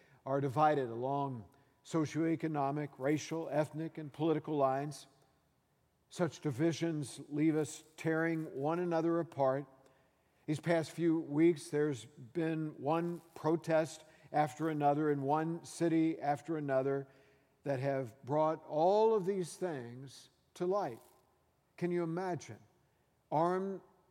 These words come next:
militia on opposing sides facing one another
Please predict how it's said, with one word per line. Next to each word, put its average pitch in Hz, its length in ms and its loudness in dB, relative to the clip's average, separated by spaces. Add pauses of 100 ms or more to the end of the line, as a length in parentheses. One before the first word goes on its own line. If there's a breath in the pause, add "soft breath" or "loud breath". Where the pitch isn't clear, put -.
militia 160 600 -4 (420)
on 147 180 -2
opposing 196 540 2
sides 139 680 -4 (240 soft breath)
facing 180 640 0
one 143 240 0
another 127 440 -2